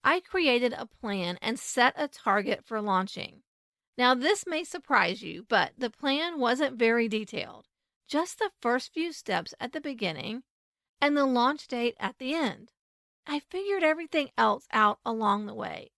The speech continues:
and it worked out just fine. As much as I teach about having a strategic plan, I want you to know it doesn't have to be super detailed and complicated. Just know how to start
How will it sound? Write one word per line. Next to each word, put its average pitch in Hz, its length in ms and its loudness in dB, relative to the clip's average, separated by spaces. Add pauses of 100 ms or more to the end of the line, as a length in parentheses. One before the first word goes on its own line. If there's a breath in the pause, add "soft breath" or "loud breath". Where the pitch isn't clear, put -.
(120)
and 330 360 -2
it 320 160 0
worked 339 300 2
out 330 240 0
just - 280 -8
fine. - 320 -8 (1000)
As 269 220 4
much 277 300 4
as 392 140 2
I 349 140 0
teach - 400 -6
about 202 260 -2
having 208 320 2
a 208 80 -6
strategic - 680 -6
plan, 175 380 -16 (380)
I 294 200 -4
want 277 380 -2
you 370 80 -8
to 339 120 -6
know 185 360 -4
it - 260 -4
doesn't 233 420 0
have 220 280 -2
to 226 80 -10
be 202 240 -6
super 294 560 -6
detailed 208 720 -8
and 220 160 -6
complicated. - 800 -8 (640)
Just 226 340 0
know 208 320 -2
how 262 220 0
to 370 100 -2
start 185 500 0